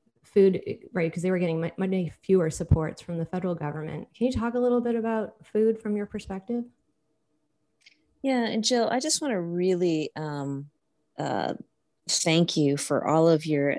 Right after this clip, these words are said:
Speaker 2: advocacy and
Speaker 1: Mm-hmm.
Speaker 2: leadership around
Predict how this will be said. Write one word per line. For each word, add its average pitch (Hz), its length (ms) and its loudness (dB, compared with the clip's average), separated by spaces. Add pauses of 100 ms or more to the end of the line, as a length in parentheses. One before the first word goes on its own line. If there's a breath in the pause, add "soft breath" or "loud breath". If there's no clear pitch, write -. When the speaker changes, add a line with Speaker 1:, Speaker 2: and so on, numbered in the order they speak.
Speaker 2:
advocacy 143 800 -2
and 147 100 -4
Speaker 1:
Mm-hmm. 143 80 -6
Speaker 2:
leadership 147 680 0
around 139 680 -4